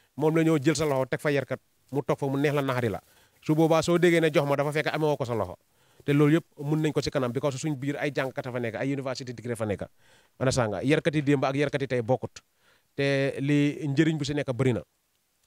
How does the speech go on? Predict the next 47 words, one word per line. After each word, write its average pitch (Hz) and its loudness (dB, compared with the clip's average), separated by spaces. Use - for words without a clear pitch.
Damay 127 2
wax 156 2
naan 143 0
Western 156 0
country 131 0
yi, 123 -2
lu 139 -4
tax 147 -4
soo - -4
fa 143 -2
demee, 135 0
ñu 135 -2
nekk 147 -2
dëkk 131 -4
yu 127 -2
gën 131 -2
a 135 2
rich, - -4
tey 117 -2
pharmacie 135 0
ñoo 127 -2
fa 123 -6
gën 117 -4
a 113 0
rich. - -6
Loolu 135 2
war 147 2
naa 185 4
mën 190 2
a 165 2
am 175 0
Gambia 165 -2
tey, 175 -2
ñun 180 0
te 180 -6
Yàlla 180 0
def 175 -4
na 175 -4
tey 170 -2
xam-xam 180 -2
boobu 180 2
yëpp 220 2
a 190 2
ngi 165 2
suñu 127 -6
bopp 104 -4
yi. 90 -10